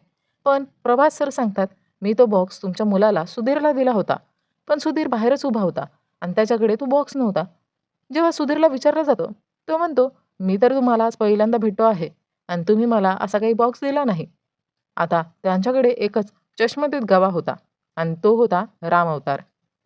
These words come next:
तो तिथेच बसला होता. त्याने सगळं पाहिलं होतं, पण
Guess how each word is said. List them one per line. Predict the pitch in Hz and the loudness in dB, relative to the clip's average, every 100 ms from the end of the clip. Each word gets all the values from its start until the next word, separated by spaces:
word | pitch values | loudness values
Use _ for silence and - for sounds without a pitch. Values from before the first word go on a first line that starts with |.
| _ | _
तो | 302 | -2
तिथेच | 320 339 330 | 0 0 0
बसला | 233 202 202 | -2 0 -2
होता. | 175 - 131 _ _ _ | -2 -4 -10 _ _ _
त्याने | 196 214 | -2 0
सगळं | 254 247 269 | 0 2 0
पाहिलं | 190 190 247 | 0 0 0
होतं, | 208 151 - _ _ _ | 0 -6 -10 _ _ _
पण | 294 311 | -2 0